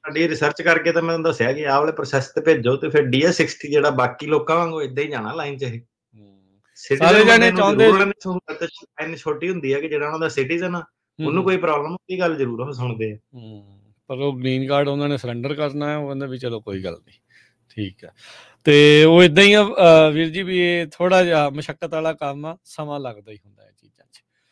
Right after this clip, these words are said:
Speaker 2: ਮਾਨ ਸਿੰਘ।
Speaker 1: ਬਾਈ ਨੇ ਥੋੜ੍ਹਾ ਜੋਕ ਸਾਡਾ ਬੁਰਾ ਬਣਾ ਲਿਆ।
Speaker 2: ਹਾਂ, ਨਹੀਂ, ਨਹੀਂ, ਚਲੋ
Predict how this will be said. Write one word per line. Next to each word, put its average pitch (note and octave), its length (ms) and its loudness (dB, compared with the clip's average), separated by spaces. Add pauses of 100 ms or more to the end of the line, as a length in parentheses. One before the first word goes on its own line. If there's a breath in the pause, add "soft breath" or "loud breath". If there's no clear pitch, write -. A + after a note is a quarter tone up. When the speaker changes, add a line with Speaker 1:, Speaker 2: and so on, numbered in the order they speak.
(300)
Speaker 2:
ਮਾਨ D#3+ 320 6
ਸਿੰਘ। D#3+ 180 -2
Speaker 1:
ਬਾਈ C3+ 120 0
ਨੇ C#3 100 -6
ਥੋੜ੍ਹਾ - 580 -16
ਜੋਕ C3+ 340 -12
ਸਾਡਾ C3+ 260 -14
ਬੁਰਾ B2 260 -14
ਬਣਾ A#2 220 -12
ਲਿਆ। C#3+ 480 -10
Speaker 2:
ਹਾਂ, D3 220 -2
ਨਹੀਂ, F3+ 140 -8
ਨਹੀਂ, E3 300 -10 (380)
ਚਲੋ D#3 220 -6